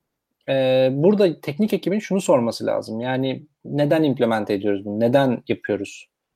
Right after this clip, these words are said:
Yani "neden" demesi çok önemli orada ve hatta şöyle de bir cevap alması gerekiyor. "Çünkü bunu yaparsak müşterilerimize şu kadar zaman kazandıracağız. Ya da işte bizim şu sürecimizde şu kadar artış olacak,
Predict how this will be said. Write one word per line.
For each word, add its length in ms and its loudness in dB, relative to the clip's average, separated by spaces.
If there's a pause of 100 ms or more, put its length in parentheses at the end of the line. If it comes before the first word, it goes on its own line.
(200)
Yani 240 4
"neden" 420 4
demesi 320 0
çok 220 -6
önemli 360 -2
orada 380 -2
ve 100 0
hatta 520 2
şöyle 380 4
de 180 2
bir 100 -6
cevap 260 4
alması 320 0
gerekiyor. 380 -4
"Çünkü 460 -6 (500)
bunu 140 2
yaparsak 520 0
müşterilerimize 840 -2
şu 160 -14
kadar 480 -2 (380)
zaman 340 2
kazandıracağız. 760 -4
Ya 120 0
da 40 2
işte 260 -2
bizim 340 -2
şu 160 -12
sürecimizde 720 -2
şu 180 -14
kadar 220 2
artış 600 -2 (180)
olacak, 560 -2